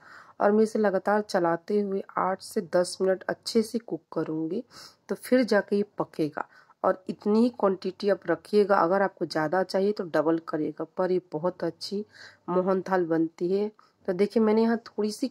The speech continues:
कलर डाल दिया, आपके पास अगर केसर हो तो केसर डाल दीजिए दूध में भिगो के, पर मैं थोड़ी सी येलो कलर डाली हूँ, उससे थोड़ी सी कलर आ जाएगी, येलो कलर पर डार्क कलर हो जाएगी, तो मैंने वो डाल दिया।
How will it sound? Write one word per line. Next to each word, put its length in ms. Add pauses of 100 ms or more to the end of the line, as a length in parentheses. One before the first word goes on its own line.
कलर 260
डाल 220
दिया, 160
आपके 180
पास 340
अगर 300 (400)
केसर 320
हो 80
तो 120
केसर 340
डाल 280
दीजिए 300
दूध 220
में 140
भिगो 320
के, 140
पर 200
मैं 280
थोड़ी 300
सी 160
येलो 320
कलर 280
डाली 300
हूँ, 200 (440)
उससे 200 (100)
थोड़ी 280
सी 160
कलर 340
आ 160
जाएगी, 400
येलो 260 (100)
कलर 300
पर 160 (380)
डार्क 420
कलर 220
हो 160
जाएगी, 320
तो 120
मैंने 160
वो 120
डाल 300
दिया। 220